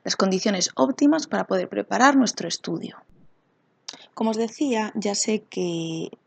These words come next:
no siempre va a ser posible tener estas condiciones, eh, óptimas. Algunos aspectos no los vamos a poder controlar, pero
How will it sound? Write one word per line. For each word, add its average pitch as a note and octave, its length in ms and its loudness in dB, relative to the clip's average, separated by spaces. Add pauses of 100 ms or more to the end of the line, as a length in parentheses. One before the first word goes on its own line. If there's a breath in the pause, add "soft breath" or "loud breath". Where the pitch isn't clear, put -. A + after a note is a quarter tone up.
(180)
no G3 160 0
siempre F#3+ 420 0
va E3 60 0
a E3 40 -4
ser F3 160 -4
posible F3+ 380 -2
tener E3 300 -4
estas E3+ 240 -6
condiciones, E3+ 800 -2 (360 loud breath)
eh, F#3 160 0
óptimas. E3 640 -2 (380)
Algunos F3+ 340 -4
aspectos F#3+ 420 -2
no F#3 100 0
los F3 120 -4
vamos F3 240 -4
a - 40 -14
poder E3+ 240 -4
controlar, E3+ 500 -4
pero F3 260 -2